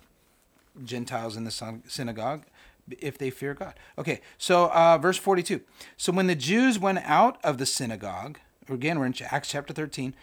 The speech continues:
So when the Jews went out of the synagogue, the Gentiles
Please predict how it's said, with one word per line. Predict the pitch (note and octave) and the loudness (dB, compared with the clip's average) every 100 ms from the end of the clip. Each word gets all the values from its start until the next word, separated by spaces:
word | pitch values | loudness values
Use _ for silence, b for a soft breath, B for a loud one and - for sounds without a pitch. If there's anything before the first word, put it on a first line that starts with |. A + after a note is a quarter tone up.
| B B | B B
So | - E3 | -2 2
when | F3 | 2
the | |
Jews | C#3 G3 A#3 | 2 2 2
went | G3 F#3 | 0 -2
out | - D#3 G#3 | 4 6 6
of | G#3 | 2
the | |
synagogue, | G3+ - G3 C3 B2 C#3 | -2 0 0 2 2 2
the | C#3 | -4
Gentiles | B2+ A3 D4 D3 G#2 G2 A2 D#3 - | 2 4 4 0 -2 -4 -8 -8 -10